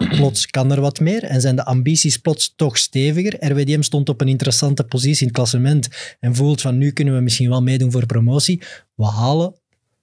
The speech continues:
eh, spitsen, we halen aanvallers die het verschil kunnen maken. Ja, als ze dan gaan kijken wie er op die markt vrij was, dan vind ik,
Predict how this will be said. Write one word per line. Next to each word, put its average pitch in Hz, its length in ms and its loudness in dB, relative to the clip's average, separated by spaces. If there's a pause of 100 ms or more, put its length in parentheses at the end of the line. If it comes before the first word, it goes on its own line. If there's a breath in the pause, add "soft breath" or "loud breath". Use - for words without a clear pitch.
(240)
eh, 113 220 0
spitsen, - 540 0
we 104 80 0
halen 117 260 2
aanvallers 147 480 0
die 123 100 0
het 117 80 -4
verschil 123 360 0
kunnen 110 220 2
maken. 104 320 0
Ja, 143 180 2
als 117 100 2
ze - 80 2
dan 120 140 2
gaan 113 140 2
kijken 151 300 0
wie 120 200 2
er 113 60 -4
op 117 160 0
die 110 120 2
markt 135 360 0
vrij 127 280 0
was, 175 160 0
dan 123 160 2
vind 117 140 2
ik, 117 140 -2